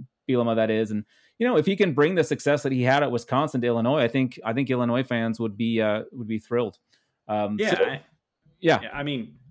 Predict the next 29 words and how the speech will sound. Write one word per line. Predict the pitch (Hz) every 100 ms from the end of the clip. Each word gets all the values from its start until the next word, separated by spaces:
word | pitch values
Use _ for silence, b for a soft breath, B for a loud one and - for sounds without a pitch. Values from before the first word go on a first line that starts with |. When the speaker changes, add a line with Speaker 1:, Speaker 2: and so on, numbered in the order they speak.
| 160
Speaker 2:
I, | 165 -
Lovie | 139 180 226
Smith, | - 185 185
I | 147
thought, | 151 151 143
did | 143
a | 139
fine | 139 131 131
job. | 127 123 123
I |
think | 120 135 135
he | 143
sort | - 139 131
of, | 127 117 _ B B B _ -
um, | 113 117 110 92 87 104
he | 135
realized | 123 131 143 139 135
that | 135
recruiting | 110 - 143 143 139
was | 123 117
not | 117 120
gonna | 127
be | 127
his | 120 113
forte, | - 123 123 117 120
and | 120
he | 113
ended | 117 117
up, | 127